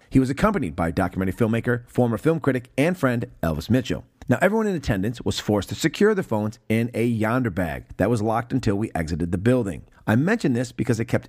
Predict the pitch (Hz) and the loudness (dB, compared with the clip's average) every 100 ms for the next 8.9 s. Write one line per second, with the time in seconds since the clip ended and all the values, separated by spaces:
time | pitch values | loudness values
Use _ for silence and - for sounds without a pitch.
0 | - 151 185 165 151 87 78 71 120 - | 0 2 2 0 -2 -2 -2 -2 -2 -6
1 | - - 87 82 - 101 117 87 73 80 | -6 0 0 0 0 2 2 0 -2 -2
2 | 123 - - 87 92 98 - - _ 104 | -4 -6 0 2 4 0 -4 -14 _ 0
3 | - 135 92 - 139 120 - 78 73 82 | 2 0 2 2 2 0 -4 -6 -2 -2
4 | 82 131 92 - _ _ - 104 - 214 | 2 2 0 -10 _ _ -2 0 2 2
5 | 226 214 - 180 175 165 - 98 - - | 4 0 0 0 2 0 0 -4 -4 -16
6 | _ 95 - - 156 180 202 - 117 98 | _ -2 0 2 2 2 -2 0 0 2
7 | 98 117 _ 95 104 156 139 98 - _ | 0 -4 _ 0 2 2 2 -2 -6 _
8 | _ 104 117 120 127 - 107 92 95 | _ 0 2 2 0 -2 0 0 -2